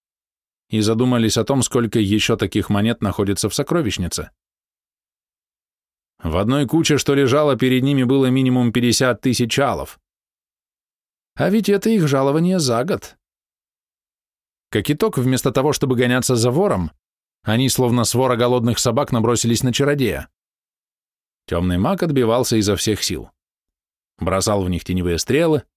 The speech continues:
осыпал проклятиями и пытался высосать души, но всё равно оказался побеждённым. Небор не стал смотреть, чем всё закончилось, но слышал, как кричал от боли чародей.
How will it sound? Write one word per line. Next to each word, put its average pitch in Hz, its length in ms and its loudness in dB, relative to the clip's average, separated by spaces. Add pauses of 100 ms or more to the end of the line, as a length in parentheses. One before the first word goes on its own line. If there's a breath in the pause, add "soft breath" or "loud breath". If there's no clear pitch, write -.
(300)
осыпал 165 420 -2
проклятиями 131 800 0
и 120 60 0
пытался 127 420 2
высосать 117 540 0
души, 196 340 0 (640)
но 135 160 -2
всё - 160 -2
равно 95 300 0
оказался 92 440 -2
побеждённым. 95 600 -4 (1800)
Небор 180 280 2
не 196 120 2
стал 202 220 -2
смотреть, 110 440 0
чем 95 220 -2
всё 95 140 -2
закончилось, 92 640 -2 (480)
но 139 180 0
слышал, 180 400 2
как 139 220 -2
кричал 135 440 0
от 113 100 0
боли 110 240 0
чародей. 110 560 -4